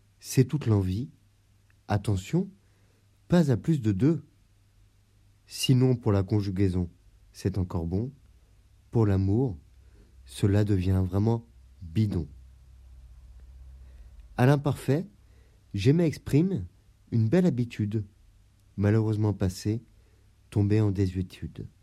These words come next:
Ils s'aimèrent au passé simple, dit l'intensité, tout comme la regrettée brièveté. Au subjonctif qu'ils s'aimassent,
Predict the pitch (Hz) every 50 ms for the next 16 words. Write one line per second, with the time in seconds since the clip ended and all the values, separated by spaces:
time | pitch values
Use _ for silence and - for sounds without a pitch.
0 | _ _ _ _ _ _ _ _ - _ - _ _ _ _ _ _ _ _ _
1 | 107 101 95 - 147 139 139 151 160 160 143 143 139 - 98 - - 110 - -
2 | - 123 147 160 - - - _ - - _ - - - - - - 95 95 95
3 | 123 139 143 139 - - 117 107 95 - - 104 95 - - 90 85 - - -
4 | - - - - - - - - - - _ _ - - - - - - - _
5 | - - 127 - - 107 101 87 82 95 110 110 - _ _ _ _ _ _ _
6 | _ _ - - 87 92 95 98 107 110 107 - 98 95 95 - - 104 107 107
7 | 101 98 104 98 98 90 92 - _ _ - 87 76 73 95 - _ _ _ _
8 | _ _ _ _ _ _ _ _ _ _ _ _ _ _ _ _ _ _ _ _
9 | _ _ _ _ _ - - 139 - - 175 165 165 180 165 139 - - 131 123
10 | - - - - 110 107 - - 147 123 110 98 98 101 101 - - - - -
11 | -